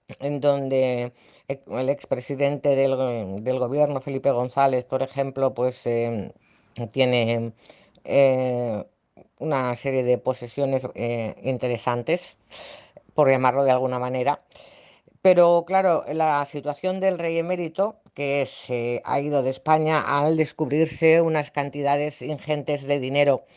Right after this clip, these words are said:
en, en Suiza, por ejemplo, eh, donde se está investigando, ¿no? de, en la procedencia de, de esos, eh, de ese dinero, ¿no?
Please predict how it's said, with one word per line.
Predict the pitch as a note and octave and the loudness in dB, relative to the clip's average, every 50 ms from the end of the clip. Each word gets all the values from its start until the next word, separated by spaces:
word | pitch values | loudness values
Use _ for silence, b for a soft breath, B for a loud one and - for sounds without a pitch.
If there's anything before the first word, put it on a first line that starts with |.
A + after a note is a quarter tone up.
| B B B B B B B _ - | B B B B B B B _ -2
en, | C3+ D3+ D3+ D3+ D3+ D3 C#3+ C#3+ C#3+ C#3 C3+ C3 C3 A#2+ - - - - | 0 2 2 2 2 2 0 0 0 -2 -4 -4 -6 -6 -10 -12 -12 -10
en | - C#3 | -10 -8
Suiza, | - - E3 D#3 - E3+ E3 D3+ | -4 -2 -2 0 2 2 2 2
por | - C#3+ C#3 | 2 0 -2
ejemplo, | - - - D3 C#3+ C3+ - C3+ C#3 - _ B B B B B B B B B B _ | -2 -2 -2 -2 -2 -2 -4 -6 -6 -6 _ B B B B B B B B B B _
eh, | - - D3+ D#3+ D#3+ D3+ D3+ D3 C#3+ C#3+ C#3+ C#3+ C#3+ C#3 C#3 C#3 C3+ C3 B2+ D#2 A2+ | -2 2 4 4 4 4 4 4 4 4 2 2 2 2 2 2 2 2 0 -2 -4
donde | B2+ C#3+ C3+ C#3 C#3 D3+ | -6 -4 -4 -2 -2 -4
se | C#3+ - - | -6 -6 -10
está | B2 - - D3 D3 | -8 -4 0 2 2
investigando, | C#3+ C#3+ C3 C3 C3+ - D3 C#3+ C#3 D3 D#3 D3+ C#3+ C#3 C3+ | 2 2 0 -2 -4 -4 -4 -2 0 0 0 0 0 0 0
¿no? | C3+ C#3+ D3+ D#3 | 0 0 0 0
de, | D3+ C#3+ C3+ C3 B2+ B2 A#2 G#2+ G2+ - - | 0 0 0 0 -2 -4 -4 -6 -6 -6 -4
en | B2+ C#3 | -2 0
la | C3+ B2 | 0 0
procedencia | - C#3 C#3 - - C3+ C3 D3 D#3 D#3 D3 - D3+ D3 C#3+ C#3 | 0 -2 -4 -4 -4 -2 -2 -2 -2 -2 -4 0 2 4 4 4
de, | C3+ C3 G2+ A#2+ B2 B2 B2 B2 A#2+ A#2 A#2 A2 G2+ C2 C2+ | 2 -2 -6 -4 -2 -2 -2 -2 -2 -4 -6 -6 -8 -10 -10
de | F2 F2+ B2+ | -8 -6 -6
esos, | C3 C3 - - C#3+ C3+ C3+ - - | -6 -4 -2 0 0 0 -2 -4 -6
eh, | - G2 A#2 A#2 | -4 -4 -4 -4
de | A2+ C3+ | -4 -6
ese | C3 - D3 | -6 -4 -2
dinero, | C3+ C3+ B2+ C#3 C#3+ C3 C3 B2 | -2 0 0 0 2 2 0 0
¿no? | B2 C3 B2+ - | -2 -4 -6 -8